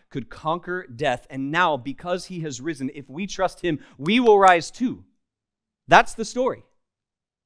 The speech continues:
That's the story. And, and it, it's not, it's not a fairy tale. It's not a fairy tale. I, if we had more time together,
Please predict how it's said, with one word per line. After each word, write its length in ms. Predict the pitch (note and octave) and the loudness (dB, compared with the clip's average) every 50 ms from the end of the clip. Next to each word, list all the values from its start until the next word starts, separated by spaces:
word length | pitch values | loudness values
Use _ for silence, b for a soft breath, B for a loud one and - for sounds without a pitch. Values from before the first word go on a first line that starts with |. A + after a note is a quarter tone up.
| _ _ _ _ _ _ _ _ _ _ _ | _ _ _ _ _ _ _ _ _ _ _
That's 300 | - F#3+ G3+ B3+ C4+ - | 4 6 6 6 6 0
the 140 | - A3+ G3 | -8 -12 -14
story. 400 | - - G#3+ D#4 D3+ A2 F2+ B B B B F#3 | -12 -12 -10 -10 -10 -12 -12 B B B B -6
And, 200 | G3 G#3 G3+ - _ G3+ | -6 -6 -6 -10 _ -16
and 100 | G#3 G#3+ | -14 -14
it, 140 | G#3 - _ | -16 -16 _
it's 220 | G3 F#3+ F#3+ - F#3+ | -18 -18 -14 -12 -10
not, 280 | G3+ A3 C4 - - _ | -8 -8 -8 -10 -12 _
it's 160 | E3+ - - | -18 -18 -18
not 120 | - - - A4 | -20 -20 -20 -20
a 40 | - | -16
fairy 320 | _ G#4+ A#4+ A#4 G#4+ F#3+ | _ -8 -8 -8 -8 -8
tale. 320 | - - B2+ G2+ E2+ - _ _ _ _ _ _ _ _ _ _ _ _ _ _ _ _ _ _ _ _ _ _ _ _ | -10 -10 -10 -12 -12 -16 _ _ _ _ _ _ _ _ _ _ _ _ _ _ _ _ _ _ _ _ _ _ _ _
It's 80 | _ | _
not 120 | F#3+ G#3+ G3 | -8 -6 -4
a 20 | |
fairy 220 | - A3 G3+ F#3 | -4 -4 -4 -4
tale. 260 | - B2+ G2+ E2 - _ _ _ _ _ _ _ _ _ - | -6 -10 -14 -14 -18 _ _ _ _ _ _ _ _ _ -14
I, 100 | D3 - - - _ _ E2 D#2+ _ _ _ | -12 -12 -14 -18 _ _ _ _ _ _ _
if 260 | D#3+ D#3 - - - _ _ _ _ _ _ _ _ _ _ _ _ _ _ _ _ _ _ _ | -10 -10 -10 -10 -14 _ _ _ _ _ _ _ _ _ _ _ _ _ _ _ _ _ _ _
we 100 | D3+ D3+ | -6 -4
had 160 | F3 G#3 G#3+ | -4 -4 -4
more 140 | G3+ F3+ D#3 | -6 -6 -10
time 240 | - G3+ G#3 G3+ D3+ | -10 -12 -14 -14 -14
together, 340 | B2 A2 G#2 G2 A2 B2+ | -12 -12 -14 -14 -16 -18